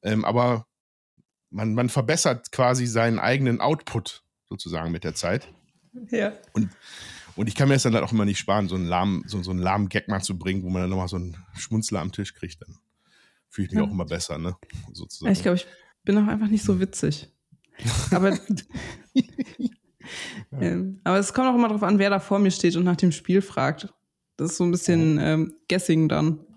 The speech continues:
Speaker 2: worauf die, ich versuche dann immer zu guessen, worauf die Leute so stehen. Wenn die aussehen wie so, ich stehe auf Engine-Builder, dann rede ich viel über Engine-Building.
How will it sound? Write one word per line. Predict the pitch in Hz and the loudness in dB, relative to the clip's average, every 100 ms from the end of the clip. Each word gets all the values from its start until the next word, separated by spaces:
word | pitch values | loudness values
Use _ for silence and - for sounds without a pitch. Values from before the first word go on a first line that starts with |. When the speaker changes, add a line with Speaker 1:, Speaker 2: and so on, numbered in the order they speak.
| _ - | _ -6
Speaker 2:
worauf | - 175 - | 0 0 0
die, | 170 | -4
ich | - | 0
versuche | 175 170 | 0 2
dann | - 160 | 4 4
immer | 160 | 4
zu | - 160 156 - - | 2 2 2 -2 -2
guessen, | 175 175 170 | -2 2 2
worauf | 156 160 | 2 0
die | - | 0
Leute | 156 160 165 | 2 2 0
so | 160 | -2
stehen. | - 151 156 | -2 0 2
Wenn | 156 160 160 | 2 2 0
die | |
aussehen | - 180 190 170 | 0 2 4 4
wie | 175 | 4
so, | 165 165 156 | 4 4 4
ich | 160 | 2
stehe | - 175 | 0 0
auf | 170 | 0
Engine-Builder, | - 175 185 175 190 202 208 | 2 4 4 4 4 4 2
dann | 202 202 202 | 0 0 0
rede | 208 | 0
ich | 214 | -2
viel | - 220 | -2 0
über | 214 | 4
Engine-Building. | 220 247 240 151 139 170 | 4 4 4 4 2 -2